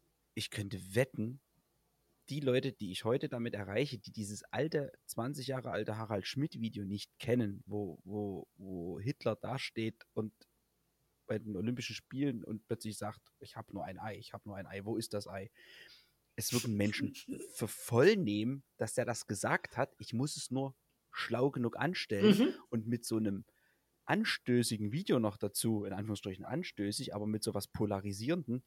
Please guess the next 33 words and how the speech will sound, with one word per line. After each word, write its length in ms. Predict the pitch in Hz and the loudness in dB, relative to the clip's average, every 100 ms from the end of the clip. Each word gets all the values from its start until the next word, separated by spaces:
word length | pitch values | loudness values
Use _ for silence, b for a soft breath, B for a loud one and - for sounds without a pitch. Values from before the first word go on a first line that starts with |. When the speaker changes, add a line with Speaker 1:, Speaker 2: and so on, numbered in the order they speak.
| _ _ - | _ _ -4
Speaker 1:
geht 140 | 107 | -2
das 140 | 107 | 0
natürlich 460 | 104 - 101 92 - | -2 -4 -4 -4 -10
sofort 460 | - - 147 156 139 | -12 -2 0 0 -2
durch 140 | 127 | -4
die 120 | - | -4
Decke. 300 | 127 117 90 - b - | -4 -4 -6 -12 b -10
Ich 140 | 95 | -4
muss 160 | 101 92 | -2 2
nur 140 | 131 | 4
Speaker 2:
Mhm. 60 | 120 | 4
Speaker 1:
wissen, 160 | 107 | 2
wie 40 | 135 | 0
der 140 | 135 | -2
Algorithmus 440 | 127 120 151 135 | -4 -6 -4 -4
funktioniert. 560 | - 107 98 - 98 87 b b b | -4 -6 -6 -4 -4 -4 b b b
Das 140 | - 104 | -10 -10
Problem 300 | - 104 139 | -8 2 4
Speaker 2:
Genau. 140 | 139 | 4
Speaker 1:
ist, 180 | 107 - | 2 -2
bei 80 | 98 | -6
den, 260 | - 90 90 _ _ _ _ _ _ _ _ - | -4 -8 -10 _ _ _ _ _ _ _ _ -6
bei 140 | 104 | -4
diesen 300 | 95 92 92 | -2 -4 -8
Chatbots, 760 | - 151 202 _ - 98 - - | -6 -6 -6 _ 2 2 0 -10
beziehungsweise 600 | - - 113 104 98 95 | -10 -6 -4 -2 -4 -4
bei 140 | 92 | -6
sich 160 | 92 95 | -6 -6
einer 140 | 98 - | -8 -2
immer 260 | 120 110 | 0 0
weiterentwickelten 800 | 98 110 107 98 101 107 104 101 | 2 0 0 -4 -6 -6 -6 -6
K 140 | 92 92 | -8 -8
I 340 | 90 139 180 | -8 -8 -8